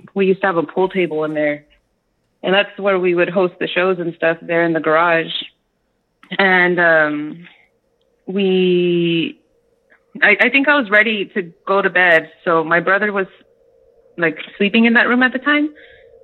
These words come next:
And you had to open this, like, a clear, you know, sliding glass door, and then you go to the staircase.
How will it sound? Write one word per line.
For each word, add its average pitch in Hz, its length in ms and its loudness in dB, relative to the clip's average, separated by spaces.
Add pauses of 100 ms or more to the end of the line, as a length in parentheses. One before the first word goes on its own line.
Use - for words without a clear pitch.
(160)
And 185 380 2
you 196 100 0
had 196 160 0
to 208 100 -2
open 196 360 -2
this, 180 180 -2
like, 151 280 0 (260)
a 165 140 2
clear, 175 480 2
you 165 160 -2
know, 165 180 0
sliding 170 320 0
glass 160 320 2
door, 208 300 2 (100)
and 170 140 -4
then 160 140 -2
you 160 60 -2
go 160 340 0
to 160 140 -8
the 151 160 -6
staircase. 196 440 -2